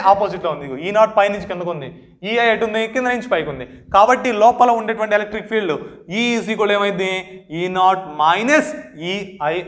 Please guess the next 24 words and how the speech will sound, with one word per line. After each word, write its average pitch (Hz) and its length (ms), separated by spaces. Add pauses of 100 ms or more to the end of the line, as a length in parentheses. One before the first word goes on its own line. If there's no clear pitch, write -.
అవుతుంది. 131 500 (320)
ఇప్పుడు 233 220
మనం 220 180
ఏం 226 100
చేయాలి? 202 300 (400)
దీని 196 180
యొక్క 190 120 (100)
కెపాసిటెన్స్ని 156 600
కనుక్కోవాలి. 131 540 (320)
కెపాసిటెన్స్కి 214 600
ఫార్ములా 202 340
ఏంటి? 185 240 (480)
C 220 160 (160)
is 170 200
equal 185 300 (100)
to 156 80 (500)
Q - 20 (380)
by 180 200 (240)
V. 151 40 (600)
ఇప్పుడు 196 220
మనకేం 202 380
కావాలి 220 240
అక్కడ? 202 140 (560)
Q, - 20